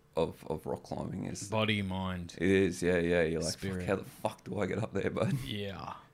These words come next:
Speaker 1: And that can really take over.
Speaker 2: Yeah, no, yeah, look, I see the, yeah.
Speaker 1: But I do wanna get back, right, because when I, when I was going a lot, I was in a relationship, and I used to think, "Man, if I was a single guy, I'd come down here 'cause there's lots of beautiful women on the,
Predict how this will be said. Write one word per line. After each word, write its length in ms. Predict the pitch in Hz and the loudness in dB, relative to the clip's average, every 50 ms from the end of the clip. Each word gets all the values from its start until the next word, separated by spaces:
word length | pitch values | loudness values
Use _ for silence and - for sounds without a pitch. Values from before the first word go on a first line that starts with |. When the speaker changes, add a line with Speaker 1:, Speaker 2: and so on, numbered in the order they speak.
| _ _ _ | _ _ _
Speaker 1:
And 100 | - 98 | -8 -8
that 80 | 67 - | -6 -4
can 120 | - 92 | -4 -2
really 220 | 80 85 82 73 - | 0 0 0 0 -2
take 300 | - - - 69 - - | -2 -2 -2 -2 2 2
over. 340 | 82 80 85 90 82 - 120 - | 2 4 4 2 0 -2 -2 0
Speaker 2:
Yeah, 240 | - 220 233 233 226 | 2 2 4 4 4
no, 160 | 202 175 170 | 4 6 6
yeah, 300 | 175 170 165 160 160 151 | 6 6 6 6 6 6
look, 200 | 143 156 151 - | 4 2 0 0
I 60 | 147 | -2
see 240 | 147 - - 135 131 | -4 -2 -2 -4 -4
the, 100 | 131 117 113 - | -4 -6 -8 -8
yeah. 260 | 117 113 113 104 90 87 | -8 -6 -4 -4 8 12
Speaker 1:
But 80 | 139 151 | 12 12
I 40 | 151 | 12
do 200 | - 175 190 214 | 12 12 12 12
wanna 180 | 196 180 156 139 | 12 12 12 12
get 180 | 135 135 127 | 10 10 12
back, 220 | - 143 147 - - | 12 10 10 12 10
right, 160 | 135 120 127 | 10 10 10
because 260 | 131 120 135 127 135 | 8 6 6 4 4
when 240 | 127 127 143 147 147 | 4 8 10 10 12
I, 200 | 143 135 123 120 - - | 12 10 8 6 2 -2
when 220 | - 120 131 143 139 | 0 6 8 10 10
I 160 | 131 131 120 - - - - | 10 8 8 4 -2 -8 -6
was 380 | 104 120 135 143 151 151 151 | 2 8 10 10 10 10 6
going 360 | - - 139 135 123 120 120 113 | 6 8 10 10 10 10 8 8
a 40 | |
lot, 300 | 104 110 123 131 127 120 - | 8 10 10 10 10 10 10
I 60 | - 104 | 8 8
was 300 | 104 101 101 98 95 - | 8 8 6 4 2 -2
in 180 | - - 104 113 | -2 2 4 4
a 100 | 101 95 | 6 4
relationship, 840 | 95 92 92 98 107 120 139 - - 135 127 - - 92 82 - - | 4 4 6 8 8 8 8 6 2 0 0 2 2 2 2 2 0
and 100 | - 80 | 0 0
I 60 | 87 | 0
used 200 | 92 104 107 - - | 0 0 -2 -4 -6
to 60 | - | -4
think, 220 | - 120 120 110 | -2 0 0 4
"Man, 260 | 110 120 113 101 82 | 4 4 4 4 2
if 160 | 62 - - - | 0 0 0 0
I 40 | |
was 180 | 139 151 117 92 | 0 2 0 0
a 60 | 87 85 | 0 -2
single 320 | - - 127 135 123 101 | -2 -2 -2 -2 -2 -2
guy, 260 | 95 87 85 92 90 92 101 | -2 0 2 2 4 6 6
I'd 180 | 110 101 95 95 - - - _ _ - _ _ - | 4 4 2 -4 -10 -16 -20 _ _ -20 _ _ -4
come 160 | - 110 92 | 0 2 2
down 160 | 92 92 80 | 4 2 2
here 160 | 107 127 127 117 | 2 2 2 0
'cause 100 | 123 - | 0 -2
there's 180 | - 82 98 - | -6 -6 -4 -2
lots 180 | 87 78 - - | -4 -2 0 0
of 260 | 87 76 - - - - - - | -2 -2 -2 -8 -16 -20 -10 -2
beautiful 360 | - 101 101 95 95 - 92 | 0 2 2 2 0 -2 -2
women 380 | 87 95 101 113 113 95 85 | 0 2 2 2 2 2 2
on 180 | 64 80 92 92 | 0 0 2 0
the, 120 | 90 90 | 0 -2